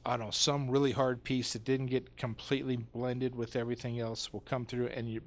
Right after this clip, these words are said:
all of a sudden your machine tool shatters because it ran into a piece of steel as hard as it was. And that happens a lot with foreign steel, or guys who are welding it, you know, the steel is, has impurities in it, and it's, like,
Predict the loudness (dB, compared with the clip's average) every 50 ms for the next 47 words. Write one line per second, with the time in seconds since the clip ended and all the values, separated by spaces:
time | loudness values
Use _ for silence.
0 | -12 -12 -6 -2 0 0 0 0 0 0 0 0 0 0 -2 -4 -4 -4 -4 -4
1 | -4 -4 -4 -4 -4 -2 -2 -2 -4 -6 -10 -6 -2 0 0 2 2 2 2 0
2 | 0 -2 -6 -10 -10 -8 -6 -6 -8 -8 -12 -20 -20 -20 -20 -20 -20 -20 -20 -20
3 | -20 -20 -10 -6 -4 -4 0 2 2 2 2 2 0 0 0 2 2 2 0 -2
4 | 0 0 0 0 0 -2 -4 -4 -4 -4 -2 0 0 0 2 2 0 0 0 -2
5 | -4 -4 -2 -2 0 0 0 -2 -4 -4 -6 -6 -6 -6 -8 -8 -8 -8 -6 -8
6 | -8 -8 -14 -20 -20 -20 -20 -20 -20 -20 -20 -20 -20 -20 -20 -20 -20 -20 -20 -20
7 | -10 -6 -4 -4 -4 -4 -6 -10 -12 -14 -4 -2 0 0 0 0 -2 -2 -2 -2
8 | -2 -2 -2 -2 -2 -2 -2 -2 -4 -4 -6 -8 -10 -10 -8 -10 -10 -8 -8 -8
9 | -6 -4 -4 -2 -2 -2 -2 -4 -6 -2 0 2 4 4 4 4 4 4 6 6
10 | 4 4 2 2 2 2 2 2 0 0 -2 -6 -8 -10 -14 -18 -20 -14 -10 -6
11 | -4 -4 -4 -4 -2 0 0 0 2 4 4 6 6 4 4 2 0 -4 -6 -4
12 | -4 -4 -2 -2 -2 -4 -4 -4 -6 -4 -2 0 0 0 0 0 -2 -2 -4 -4
13 | -6 -6 -6 -8 -8 -8 -8 -6 -6 -4 -4 -4 -4 -4 -6 -6 -8